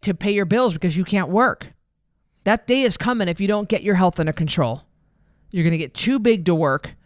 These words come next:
You're gonna get too tired. You're gonna have too many medical problems. You might as well get it under control now before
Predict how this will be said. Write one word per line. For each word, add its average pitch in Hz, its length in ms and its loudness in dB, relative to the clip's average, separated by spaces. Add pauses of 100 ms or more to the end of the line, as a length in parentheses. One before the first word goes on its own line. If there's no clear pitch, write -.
(800)
You're 165 80 -6
gonna 185 100 4
get 165 160 -2
too 262 260 2
tired. 151 380 -4
You're 180 80 -4
gonna 180 80 -2
have 175 120 -4
too - 180 -2
many 240 180 0
medical 214 320 0
problems. 147 640 -2 (800)
You 175 100 -2
might 226 220 2
as 262 160 0
well 208 300 2
get 226 280 2
it 240 140 2
under 202 180 -2
control 170 400 -4
now 196 600 2 (360)
before 208 380 0